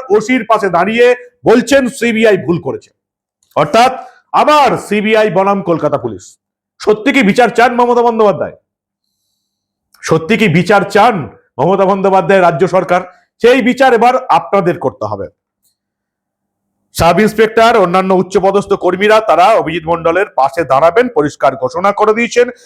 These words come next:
ভি সলোমন নিশা, পুলিশ কমিশনার চতুর্থ,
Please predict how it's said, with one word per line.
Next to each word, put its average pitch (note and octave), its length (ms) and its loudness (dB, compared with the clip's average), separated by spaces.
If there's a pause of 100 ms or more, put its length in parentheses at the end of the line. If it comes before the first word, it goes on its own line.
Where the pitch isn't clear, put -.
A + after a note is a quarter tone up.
(220)
ভি G#3+ 220 4
সলোমন B3+ 420 2
নিশা, C4+ 500 0 (500)
পুলিশ G#3 260 -2
কমিশনার A3+ 520 2
চতুর্থ, G3+ 460 -2